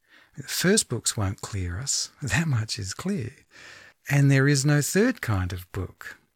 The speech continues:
And so we must come back again to that big question. I mean, we're definitely written all through those first books for all of our sin, but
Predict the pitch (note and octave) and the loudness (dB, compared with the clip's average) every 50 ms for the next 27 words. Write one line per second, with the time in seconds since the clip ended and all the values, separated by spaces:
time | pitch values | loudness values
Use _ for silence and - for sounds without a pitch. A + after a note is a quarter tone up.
0 | _ _ _ _ _ _ _ _ _ _ _ _ _ _ _ _ - C3 - - | _ _ _ _ _ _ _ _ _ _ _ _ _ _ _ _ -8 -4 0 2
1 | C#3 C3+ C3+ C#3 C#3 D#3 F3+ G3 - - - G3+ G3 F3 F3 E3 - F#3+ E3+ C3+ | 2 4 4 4 4 4 4 2 0 0 0 -2 -2 0 -2 -4 -4 -4 -4 -2
2 | A#2 A2 G#2+ G#2+ A2+ B2+ - C3+ A2+ G#2+ G#2 G2 G#2 - - B2 A#2+ - - - | -2 0 0 0 -2 -2 -4 -6 -4 -4 -4 -4 -4 -6 -6 -6 -6 -6 -8 -6
3 | E3+ D#3+ - - - - - F#2+ F#2 - - _ _ _ _ _ _ _ _ _ | -4 -4 -2 -4 -4 -6 -6 -8 -10 -12 -16 _ _ _ _ _ _ _ _ _
4 | _ _ _ - C3+ A2+ A2+ A#2 A#2 A2+ A2+ D3 F3+ G#3 - - A#3 A#3 G#3+ F#3 | _ _ _ -8 -8 -6 -6 -6 -6 -2 0 2 2 2 2 0 0 0 0 0
5 | D#3 C#3 D3 D3 C3+ C#3 C#3 C#3 - D3 D3 C#3+ C3+ - - - E3+ G#3+ B3 B3 | 0 2 2 2 2 0 -2 0 2 4 4 4 2 -2 -2 0 2 4 4 4
6 | D#3+ A#2+ G#2 A#2+ A#2 A#2 A2+ - - - C#3+ E3+ E3+ - - - G2+ G2 G2 - | 4 4 4 2 2 2 0 0 2 2 2 2 2 0 -4 -4 -6 -6 -4 -2
7 | - - - - - - - C#3 C3+ B2 B2+ B2 B2 A#2 A2+ G#2+ A2 G#2+ G#2 G2+ | -2 -2 -2 -2 -6 -6 -2 0 0 0 2 0 2 0 0 0 0 -2 0 -2
8 | - - - E3 D3 A2+ G2+ G2+ A2 A#2 | -2 -2 -2 0 0 0 0 -2 -4 -6